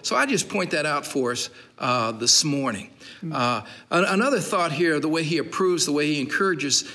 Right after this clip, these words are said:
Speaker 1: he, he uses this phrase in this verse, "For you have a little strength." And,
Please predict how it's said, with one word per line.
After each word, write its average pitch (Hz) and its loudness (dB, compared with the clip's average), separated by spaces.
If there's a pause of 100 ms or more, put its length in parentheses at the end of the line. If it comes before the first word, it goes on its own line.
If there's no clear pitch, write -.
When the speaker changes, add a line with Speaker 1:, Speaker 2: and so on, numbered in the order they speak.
Speaker 1:
he, 170 2
he 180 -2
uses 226 2
this 170 0
phrase 196 0
in 151 0
this 147 -2
verse, 160 0
"For - -2
you 202 2
have 208 0
a 147 0
little 208 0
strength." - 0
And, 139 -8